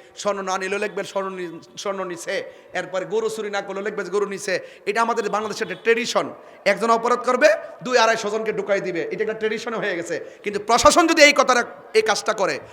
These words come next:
তাহলে এটা সাধারণ জনগণ আর কোথায় যাবে? উনি কি বলেছেন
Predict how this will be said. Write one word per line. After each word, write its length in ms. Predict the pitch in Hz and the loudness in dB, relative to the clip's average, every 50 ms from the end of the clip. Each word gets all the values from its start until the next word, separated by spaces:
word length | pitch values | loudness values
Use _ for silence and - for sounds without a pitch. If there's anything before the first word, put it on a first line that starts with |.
| - - - | -8 -2 0
তাহলে 280 | 190 170 202 196 190 - | 2 2 2 0 0 -2
এটা 140 | 190 180 175 | -4 -4 -4
সাধারণ 380 | - - 185 180 180 180 170 | -2 0 0 0 0 -2 -2
জনগণ 440 | 151 175 170 185 185 170 208 254 269 247 - - - - | -2 -2 -2 0 2 2 2 2 2 -2 -10 -8 -4 -2
আর 100 | 175 180 | -2 -2
কোথায় 300 | - 196 - - 185 165 | -4 -8 -6 -6 -4 -4
যাবে? 280 | 151 143 127 123 120 - - - - - - - _ _ _ _ _ _ _ - | -4 -6 -8 -10 -12 -14 -18 -20 -20 -20 -20 -20 _ _ _ _ _ _ _ -10
উনি 140 | - 180 196 | -8 -8 -8
কি 180 | 196 - 226 | -6 -6 -4
বলেছেন 460 | 214 208 220 214 214 - 202 190 147 | 0 2 2 2 2 0 -2 -2 -2